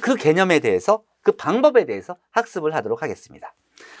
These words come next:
자, 방정식이란 무엇이냐? 미지수 X가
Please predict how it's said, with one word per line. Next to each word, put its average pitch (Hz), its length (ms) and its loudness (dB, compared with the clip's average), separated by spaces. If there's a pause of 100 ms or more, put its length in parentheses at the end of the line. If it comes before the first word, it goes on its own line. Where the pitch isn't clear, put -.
자, - 160 -10
방정식이란 202 840 0
무엇이냐? 113 480 -4 (1160)
미지수 196 400 0
X가 160 480 0